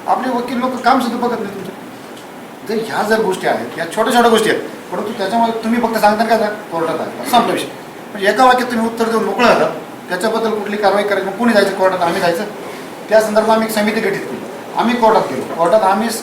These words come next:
गावकऱ्यांनी प्रत्येकाने दोन दोन हजार रुपये गोळा करून त्या ठिकाणी मागच्या त्रिसदस्य काळात आमचे वकील स्वतःचे लावले आणि तिथून ते निर्णय, निर्णय मंजूर करून आणले. योगायोगाने ते निर्णय मंजूर करून आणले आणि तुमच्या कचाट्यात सापडले,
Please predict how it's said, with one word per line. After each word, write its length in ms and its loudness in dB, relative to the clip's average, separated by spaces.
गावकऱ्यांनी 500 4
प्रत्येकाने 520 -4
दोन 200 -4
दोन 100 -2
हजार 200 0
रुपये 160 -6
गोळा 180 4
करून 220 0
त्या 400 0
ठिकाणी 260 0
मागच्या 320 0
त्रिसदस्य 560 -4
काळात 220 0
आमचे 260 0
वकील 300 0
स्वतःचे 340 -2
लावले 200 2
आणि 120 -4
तिथून 200 -6
ते 100 -8
निर्णय, 220 -6
निर्णय 400 -8
मंजूर 260 -6
करून 160 -8
आणले. 720 -8
योगायोगाने 340 6
ते 180 -2
निर्णय 180 2
मंजूर 280 0
करून 40 0
आणले 240 4
आणि 160 -2
तुमच्या 200 2
कचाट्यात 260 2
सापडले, 500 -2